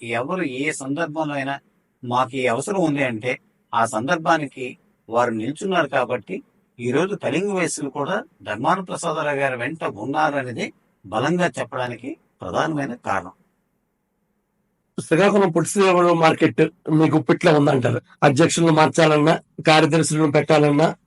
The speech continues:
Speaker 2: అక్కడ బాడీ మొత్తం మీరు చెప్పినట్టే ఉంటది. మార్కెట్ ని మీరు క్యాప్చర్ చేశారు అన్నారు. ఆ, మీరైతే కోటి ఇరవై లక్షలతో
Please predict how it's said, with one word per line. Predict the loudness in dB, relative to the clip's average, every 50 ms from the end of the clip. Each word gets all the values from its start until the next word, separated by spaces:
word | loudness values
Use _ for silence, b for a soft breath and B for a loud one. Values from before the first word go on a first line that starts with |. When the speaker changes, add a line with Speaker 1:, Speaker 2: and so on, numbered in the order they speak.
| _ _ _ _ _ 0 2
Speaker 2:
అక్కడ | 4 4 2 4 4 4
బాడీ | 4 4 4 2 0 -4 _ _ _ _ _ _ _ _ _ _ _ _ 0 2 2
మొత్తం | 2 4 4 4 4 6 6 4 4 4 4 4 4 4
మీరు | 4 2 2 2
చెప్పినట్టే | -2 0 2 0 2 2 2 2 4
ఉంటది. | 2 2 2 2 2 2 2 2
మార్కెట్ | 0 0 -2 -2 -2 0 0 0 0 0 -2 -2 -4 -4 -4 -6 -8 -8 -8 -4 -2
ని | -2 0 0 0
మీరు | 0 0 0 -2 -2 -4 -6 -8 -12 B B B B B B B _ 0
క్యాప్చర్ | 0 0 0 0 -4 -2 0
చేశారు | 0 0 0 0 0 0 0 2 0 0 0 -2 -4 -6 -8 -10 -12 -8 -4
అన్నారు. | -2 0 0 0 0 0 -2 -4 -6 _ _ _ _ _ _ _ _ _ _ _ 0
ఆ, | 2 4 4 4 4 2 2 2 0 0 2 2
మీరైతే | 2 4 4 2 2 2 2 2 2 4 4 4 4 2 2 2 0 -2 0 0
కోటి | 0 0 2 2 2
ఇరవై | 2 2 2 2
లక్షలతో | 2 2 2 0 2 2 2